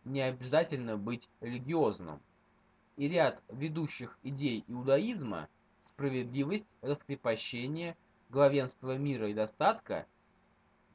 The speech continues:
день окончательного расчета, история как повествование об освобождении, спасение не только отдельной личности, но всего обездоленного народа,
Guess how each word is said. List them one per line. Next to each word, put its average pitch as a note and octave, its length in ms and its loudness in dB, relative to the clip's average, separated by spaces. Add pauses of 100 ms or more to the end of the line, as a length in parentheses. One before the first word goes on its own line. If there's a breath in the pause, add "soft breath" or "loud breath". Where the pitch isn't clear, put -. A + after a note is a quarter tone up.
день D#3 280 0 (160)
окончательного C3 880 -2
расчета, A#2+ 680 0
история C3+ 580 -2
как C3+ 240 0
повествование B2+ 920 2
об A2+ 200 -4
освобождении, A#2 960 -2 (440)
спасение C#3 640 -2
не B2 140 -8
только G#3 480 0 (140)
отдельной C#3+ 500 0
личности, G#2 680 -6 (280)
но C#3+ 220 2
всего E3+ 460 2
обездоленного B2+ 760 2
народа, B2+ 560 0